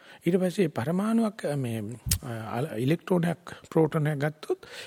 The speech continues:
ඒ අතර විශාල අවකාශයක්. ඊට පස්සේ ඉලෙක්ට්‍රෝනයක්, ප්‍රෝටෝනයක් <clears throat> වෙන් කරලා බැලුවොත් ඒක ඇතුලේ ශක්ති පුංජ තියෙනවා, නැත්නම් ක්වොන්ටම්ස් තියෙනවා. ඒ ක්වොන්ටම්ස් දෙක අතර විශාල අවකාශයක් තියෙනවා. අන්තිමට කඩාන කඩාන යන්න යන්න යන්න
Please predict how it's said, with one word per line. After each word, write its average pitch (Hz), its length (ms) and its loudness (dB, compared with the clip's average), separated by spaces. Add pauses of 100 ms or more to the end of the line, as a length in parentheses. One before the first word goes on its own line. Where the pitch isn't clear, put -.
ඒ 165 140 4
අතර 185 240 6
විශාල 160 280 2
අවකාශයක්. 107 440 -4
ඊට 180 200 -2
පස්සේ 180 200 0
ඉලෙක්ට්‍රෝනයක්, 190 520 0
ප්‍රෝටෝනයක් 185 600 0 (540)
<clears throat> - 540 -4
වෙන් 165 160 6
කරලා 277 240 4
බැලුවොත් 120 500 -2 (340)
ඒක 170 220 4
ඇතුලේ 208 400 0 (480)
ශක්ති - 460 0
පුංජ 156 340 0
තියෙනවා, 117 540 -4
නැත්නම් 127 340 -6
ක්වොන්ටම්ස් 165 540 -2
තියෙනවා. 135 400 -2 (300)
ඒ 170 140 2
ක්වොන්ටම්ස් 185 380 0
දෙක 175 320 2
අතර 175 160 0
විශාල 202 320 0
අවකාශයක් 113 500 -6
තියෙනවා. - 280 -8
අන්තිමට 143 260 0
කඩාන 139 340 -2
කඩාන 139 320 -4
යන්න 135 280 0
යන්න 196 260 -2
යන්න 110 240 -4